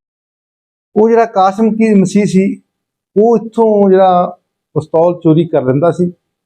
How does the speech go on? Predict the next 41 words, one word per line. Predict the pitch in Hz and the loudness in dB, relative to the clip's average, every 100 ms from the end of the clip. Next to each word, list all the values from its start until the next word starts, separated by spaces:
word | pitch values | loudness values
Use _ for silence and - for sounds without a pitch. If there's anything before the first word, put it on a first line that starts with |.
| - | -4
ਤੇ | 190 | -2
ਗਾਂਹ | 156 202 | 0 0
ਜਾ | 185 175 | 0 -2
ਕੇ | 170 175 | 0 0
ਇਹਨੇ | 170 160 151 - _ _ | 0 -2 -2 -10 _ _
ਇੱਕ, | 185 180 | -4 -2
ਇਹਨਾਂ | 190 190 | -2 0
ਨੇ | 180 | -2
ਇੱਕ | 180 | -2
ਟੀਮ | 185 208 196 | 0 0 2
ਬਣਾਈ | 175 160 | 0 0
ਹੋਈ | 143 147 | 2 0
ਸੀ, | 147 156 143 - - _ - | 0 0 0 -2 -14 _ -4
ਉਹਦੇ | 175 202 | 0 0
ਵਿੱਚ | 190 190 | 0 0
ਇੱਕ | 185 185 175 165 139 | 0 0 -2 -2 -2
ਜਗਤਾਰ | 143 147 151 156 165 | -2 -2 0 0 0
ਸਿੰਘ, | 156 185 185 175 _ _ _ _ - | -4 -2 -2 -2 _ _ _ _ -4
ਕਰਨ | 160 175 | -2 0
ਸਿੰਘ, | 175 180 185 | -4 -2 -2
ਸੁਖਚੈਨ | 165 165 147 - 170 175 | -2 -4 -8 -2 0 0
ਸਿੰਘ | 170 180 180 | -2 -4 0
ਤੇ | 180 | -2
ਵਿਜੇ | 131 151 170 | 0 0 0
ਕੁਮਾਰ, | 160 160 156 156 - _ - | 0 0 2 0 -6 _ -8
ਜਿਹੜੇ | 131 156 | -2 0
ਇਹ | 170 165 | 2 2
ਮੂਲੇ | 135 127 147 | 2 2 2
ਵਾਲੇ | 160 156 | 2 0
ਦੇ | 170 | -2
ਸੀ, | 156 196 - _ _ _ | -2 -6 -8 _ _ _
ਤੇ | 180 196 | -4 0
ਇੱਕ | 202 202 | 0 0
ਵਿੱਚ | 196 175 | -2 -2
ਸਹਿਜਪ੍ਰੀਤ | - 196 202 202 165 156 | -2 -2 -2 -2 -2 0
ਹੈ, | 160 | 0
ਉਹ | 165 165 156 165 | 0 0 0 0
ਨਿਆੜੀ | 143 139 127 | 0 0 -2
ਪਿੰਡ | 135 123 | -4 -4
ਦਾ | 113 | -4
ਸੀ। | 98 | -6